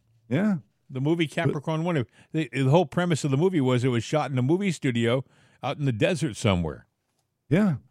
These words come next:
Speaker 1: But then again, you know, on the turnaround, on the dark side of the moon, maybe we did go to the moon, but not the way that w-, it was perceived. And maybe we have, because there have been photos that show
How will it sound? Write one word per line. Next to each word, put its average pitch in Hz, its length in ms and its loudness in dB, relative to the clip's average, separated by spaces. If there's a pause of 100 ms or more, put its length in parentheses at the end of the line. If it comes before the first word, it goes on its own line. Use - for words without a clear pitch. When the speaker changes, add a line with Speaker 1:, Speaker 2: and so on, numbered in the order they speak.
(640)
Speaker 1:
But 143 160 4
then 165 160 2
again, 147 360 2
you 147 120 2
know, 135 100 0
on 135 120 0
the 123 60 -2
turnaround, 120 760 0
on 101 160 -2
the 95 60 -2
dark 113 260 -2
side 117 160 0
of 107 60 -2
the 107 60 -2
moon, 123 380 -2
maybe 95 300 -2
we 127 460 2
did 139 440 -2
go 95 160 0
to 85 60 -4
the 82 60 -4
moon, 85 360 -2
but 90 180 -4
not 117 300 -4
the 110 80 -4
way 113 240 0
that 95 260 -4
w-, 101 240 -2
it 69 60 -4
was 95 180 -2
perceived. 110 600 -2
And 87 180 0
maybe 135 400 0
we 123 560 0
have, 117 500 -4 (460)
because 131 380 0
there 170 120 0
have 156 100 -2
been 151 160 -2
photos 135 520 -2
that 98 160 -4
show 120 600 -4